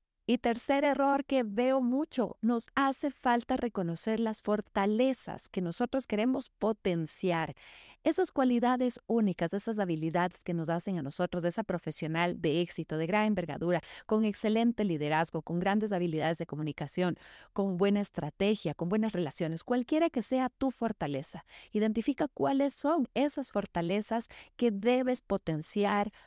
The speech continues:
mostrar, sentirte orgullosa, sentirlas en tu piel, es decir, "Me la creo", ¿no? Esas fortalezas que el día de mañana vas a necesitar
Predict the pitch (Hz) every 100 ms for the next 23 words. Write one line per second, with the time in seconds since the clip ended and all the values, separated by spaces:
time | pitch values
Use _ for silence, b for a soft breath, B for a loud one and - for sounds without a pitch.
0 | B - 165 160 - 202 196 202 208 B
1 | B B B - 202 175 220 190 196 175
2 | 156 160 214 220 - 196 180 - 190 180
3 | 240 269 247 202 190 170 - 214 190 180
4 | 240 214 - 208 196 170 156 - 185 165
5 | 107 135 247 - 262 - - 254 208 -
6 | 180 208 226 156 120 - 196 190 262 285
7 | 226 190 196 220 190 196 214 185 165 -
8 | 147 - 208